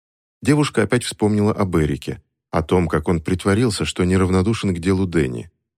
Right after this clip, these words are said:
как выказал мнимый интерес к ролику. Мэгги потянулась к ноутбуку, лежавшему в ногах кровати, чтобы посмотреть комментарии к этой записи.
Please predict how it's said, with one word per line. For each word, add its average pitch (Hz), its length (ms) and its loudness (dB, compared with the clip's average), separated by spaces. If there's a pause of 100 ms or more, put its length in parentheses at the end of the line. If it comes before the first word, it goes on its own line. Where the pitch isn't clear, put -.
(160)
как - 200 -2
выказал 92 380 2
мнимый 95 360 2
интерес 85 380 0
к - 80 -20
ролику. 76 560 -2 (800)
Мэгги 123 240 2
потянулась 98 500 0
к - 60 -20
ноутбуку, 85 480 0
лежавшему 92 520 0
в 82 60 -4
ногах 76 320 -2
кровати, 101 540 -4 (200)
чтобы 156 320 0
посмотреть 101 520 0
комментарии 82 560 0
к - 80 -6
этой 85 180 -4
записи. - 560 -6